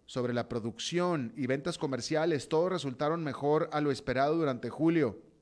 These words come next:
Mientras que los analistas apuntan a que la información de alta frecuencia para agosto,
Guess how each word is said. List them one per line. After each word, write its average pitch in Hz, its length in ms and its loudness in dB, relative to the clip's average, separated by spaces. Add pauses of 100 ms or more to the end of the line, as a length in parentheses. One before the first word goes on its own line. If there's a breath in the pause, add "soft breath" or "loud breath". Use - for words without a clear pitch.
(1000 soft breath)
Mientras 165 340 0
que 170 100 0
los 143 140 2
analistas 151 460 0
apuntan 156 460 0
a 156 100 -4
que 147 100 -2
la 131 80 2
información 123 760 -2
de 170 140 2
alta 165 380 2
frecuencia 165 880 -2
para 131 260 4
agosto, 147 720 2